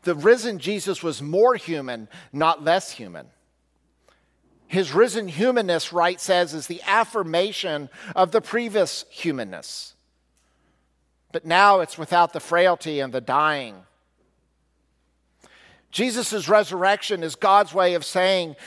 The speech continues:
there is such a thing as genuine humanness,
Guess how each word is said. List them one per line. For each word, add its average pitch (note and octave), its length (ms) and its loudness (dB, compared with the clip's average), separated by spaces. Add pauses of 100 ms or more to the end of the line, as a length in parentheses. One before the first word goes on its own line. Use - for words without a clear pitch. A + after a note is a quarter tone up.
(120)
there F#3+ 160 -2
is G#3 240 0
such G#3 360 2
a F#3+ 60 -4
thing G3+ 400 -2
as D#3+ 160 -6
genuine E3+ 540 -4
humanness, D#3+ 960 -4